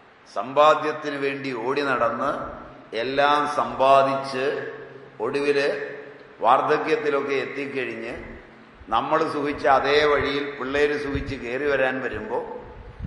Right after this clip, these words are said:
ആ ചെറുപ്പക്കാരായ പിള്ളേരോട് വാർദ്ധക്യത്തിലിരുന്ന്, "മക്കളെ, ഇതൊക്കെ മായ,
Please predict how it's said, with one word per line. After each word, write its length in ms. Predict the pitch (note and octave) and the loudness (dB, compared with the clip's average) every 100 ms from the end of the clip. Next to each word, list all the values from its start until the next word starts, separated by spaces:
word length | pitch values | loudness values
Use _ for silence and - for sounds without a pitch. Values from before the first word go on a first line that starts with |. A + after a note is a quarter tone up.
| - - - | -14 -6 4
ആ 380 | B2 C#3 C#3 - | 6 8 6 2
ചെറുപ്പക്കാരായ 880 | B2 C#3 D#3 D#3 D#3 D3 C#3+ C#3 C3+ | -2 -2 -2 2 4 6 8 6 4
പിള്ളേരോട് 580 | C3+ A#2+ C3+ C3+ B2+ B2+ | 0 0 2 2 0 -2
വാർദ്ധക്യത്തിലിരുന്ന്, 1200 | A#2 A#2 C3 C#3+ C#3+ D3 C#3+ D3 C3 A2+ A2 A2+ - - - - - | 0 0 0 -2 -2 -4 -4 -4 -6 -8 -8 -10 -12 -16 -20 -18 -4
"മക്കളെ, 380 | A2+ - C3 C3+ | -2 -2 0 2
ഇതൊക്കെ 420 | C3 A#2+ B2 C3+ | 2 0 -2 -2
മായ, 680 | A#2+ A2 A2+ C3+ C3 B2+ | 0 0 2 2 0 -2